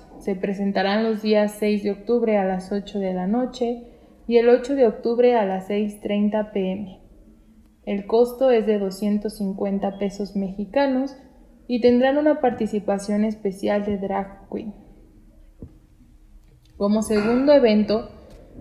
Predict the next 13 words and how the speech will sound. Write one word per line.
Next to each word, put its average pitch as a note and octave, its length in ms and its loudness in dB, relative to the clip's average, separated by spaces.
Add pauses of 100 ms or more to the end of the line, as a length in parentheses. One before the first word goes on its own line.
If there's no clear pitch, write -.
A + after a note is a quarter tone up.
(100)
pueden D#4 240 6
interactuar G#3+ 800 2
vía A3 180 2
Zoom A3 320 -4
en A3 120 -2
el F#3+ 120 -2
evento G3+ 560 -2
Poesía G3+ 420 -2
en G#3+ 140 2
voz G3 220 0
de G#3 80 0
sus G3+ 240 -6
autoras. - 680 -8